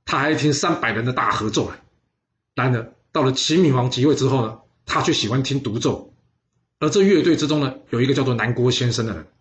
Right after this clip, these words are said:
其实他根本就不会吹竽，他一直混在这齐宣王的乐队之中啊，每天打混。他想，反正人多嘛，他吹不吹也没人知道。但是呢，由于这齐闵王喜欢听独奏，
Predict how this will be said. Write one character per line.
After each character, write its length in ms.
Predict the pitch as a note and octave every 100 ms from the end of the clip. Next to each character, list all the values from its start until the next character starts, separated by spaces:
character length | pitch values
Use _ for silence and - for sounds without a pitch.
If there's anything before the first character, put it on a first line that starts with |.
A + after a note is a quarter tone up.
| _ _ _ _
其 160 | - B2+
实 180 | B2 - -
他 80 | C#3
根 220 | - D#3+
本 100 | A#2+
就 80 | C3+
不 100 | B2
会 60 |
吹 200 | A#2+ B2
竽， 200 | G#2+ D#2+ - _ _ _ _
他 160 | - F3
一 120 | F#3+
直 120 | D3+
混 160 | C#3+ D3+
在 100 | D3
这 80 |
齐 220 | C#3+ - C3
宣 140 | D3
王 100 | C3
的 60 | B2
乐 120 | C3
队 140 | B2
之 120 | A2
中 140 | A#2 G#2
啊， 140 | F#2+
每 160 | - A2
天 200 | C3 C3
打 160 | F#2 -
混。 220 | B2+ - - _ _ _ _
他 100 | C#3+
想， 220 | A#2 F#2+
反 160 | C3 A2
正 160 | D3
人 160 | B2 A2+
多 120 | B2
嘛， 180 | A2 - _
他 140 | - -
吹 160 | -
不 60 | C3
吹 160 | C3+
也 60 | A#2+
没 100 | G#2+
人 120 | A2
知 120 | G#2+
道。 320 | B2 G#2 - _ _ _ _ _ _
但 120 | D3+
是 140 | C3
呢， 180 | C#3 A2+ -
由 140 | - C#3+
于 40 |
这 80 | -
齐 300 | - - D#3+
闵 140 | C#3+
王 160 | A#2 A2+
喜 120 | A#2+
欢 120 | B2
听 200 | C3 C#3+
独 140 | A#2+ A#2+
奏， 340 | B2+ F#2+ -